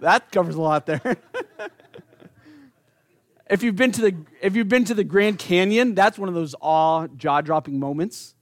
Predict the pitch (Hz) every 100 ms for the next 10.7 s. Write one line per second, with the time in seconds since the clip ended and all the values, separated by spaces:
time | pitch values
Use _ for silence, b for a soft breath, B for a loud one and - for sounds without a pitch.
0 | _ _ _ _ _ - 131 131 135 190
1 | 185 185 208 190 165 175 170 170 151 170
2 | 151 160 151 180 160 151 127 - 135 131
3 | 139 131 170 170 170 160 151 151 160 131
4 | 151 151 - 143 143 143 131 147 147 156
5 | 185 - _ _ _ _ 113 - - 170
6 | 180 175 156 143 - 165 170 165 143 143
7 | 147 151 139 143 165 165 165 143 139 156
8 | - 127 139 135 127 - - 165 185 -
9 | - - _ _ _ _ 139 147 151 147
10 | 143 117 131 147 135 113